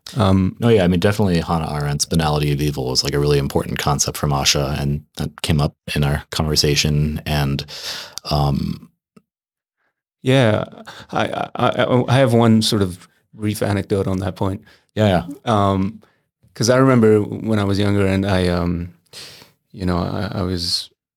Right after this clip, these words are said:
Speaker 1: sort of frequenting the, the nightclubs of downtown Reykjavik. <laughs> There was a period of, uh, in my life when, uh, I, I think I was, you know, y-, you're young and you're stupid and you're under the influence of alcohol, and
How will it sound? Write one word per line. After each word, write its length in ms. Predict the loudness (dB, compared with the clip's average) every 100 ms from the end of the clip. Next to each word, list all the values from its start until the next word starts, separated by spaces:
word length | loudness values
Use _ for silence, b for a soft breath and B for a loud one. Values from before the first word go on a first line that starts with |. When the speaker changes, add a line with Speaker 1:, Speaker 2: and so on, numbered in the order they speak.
| -14
Speaker 1:
sort 200 | -8 -6
of 80 | -2
frequenting 480 | -2 0 2 2 4
the, 220 | 2 2
the 100 | 2
nightclubs 540 | 2 2 0 0 0
of 200 | -2 -2
downtown 400 | -2 0 0 -2
Reykjavik. 520 | -2 -2 -2 -4 -8 -14 B B B
<laughs> 240 | 0 0 2
There 260 | 2 4
was 140 | 4 2
a 60 | 0
period 400 | 2 2 2 -2
of, 180 | -6 -12 b b b b _
uh, 160 | -8 -2
in 160 | 2 4
my 160 | 4
life 300 | 4 2 0
when, 340 | 0 2 0 -4 _ B B B B B B _
uh, 800 | -6 -4 -2 -2 -4 -6 -10 -12 -14
I, 120 | -10
I 40 | -4
think 260 | -2 -2
I 100 | -2
was, 520 | -2 -2 0 2 0 -4
you 220 | -8 -2
know, 80 | -2
y-, 60 | -2
you're 360 | -4 0 0
young 300 | 2 4 4
and 100 | 2
you're 100 | 0
stupid 460 | 0 2 2 2 2
and 100 | 0
you're 160 | 0
under 220 | 0 0 0
the 140 | -2
influence 360 | -2 -2 -4 -2
of 80 |
alcohol, 560 | -2 0 0 2 2 2
and 200 | 0